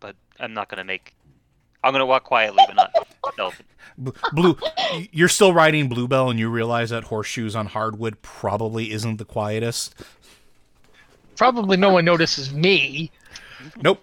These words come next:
Speaker 2: Your, your, your s-, your footsteps are absolutely silent.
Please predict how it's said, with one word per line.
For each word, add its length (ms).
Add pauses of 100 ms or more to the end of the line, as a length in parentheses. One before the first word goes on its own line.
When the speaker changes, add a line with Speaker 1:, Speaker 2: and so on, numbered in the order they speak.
(200)
Speaker 2:
Your, 260
your, 480
your 380
s-, 360
your 600
footsteps 720
are 300
absolutely 560
silent. 540